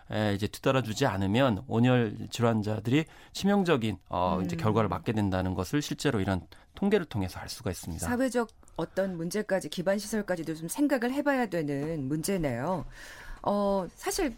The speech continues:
Speaker 2: 그렇잖아요. 그러니까 많은 분들이 지금 그러실 텐데
Speaker 1: 네.
Speaker 2: 오늘도 집안에만 있는 게 제일 낫다 이렇게
Speaker 1: 네.
Speaker 2: 더울 때는.
Speaker 1: 네.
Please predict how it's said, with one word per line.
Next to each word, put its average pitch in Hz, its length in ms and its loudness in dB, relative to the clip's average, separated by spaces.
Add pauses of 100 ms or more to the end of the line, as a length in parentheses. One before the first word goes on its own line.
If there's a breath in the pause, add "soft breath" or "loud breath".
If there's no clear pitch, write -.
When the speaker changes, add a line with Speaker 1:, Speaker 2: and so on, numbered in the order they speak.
(140)
Speaker 2:
그렇잖아요. 175 680 -2
그러니까 196 220 -4 (1000 soft breath)
많은 202 320 2
분들이 220 260 2
지금 202 200 -2
그러실 185 360 -2
텐데 - 280 -2
Speaker 1:
네. 143 60 4
Speaker 2:
오늘도 147 540 0 (400 loud breath)
집안에만 220 680 2
있는 175 240 0
게 190 80 0
제일 202 260 2
낫다 175 300 0
이렇게 - 280 4
Speaker 1:
네. 92 60 0
Speaker 2:
더울 170 220 4
때는. 147 320 -2
Speaker 1:
네. 165 340 0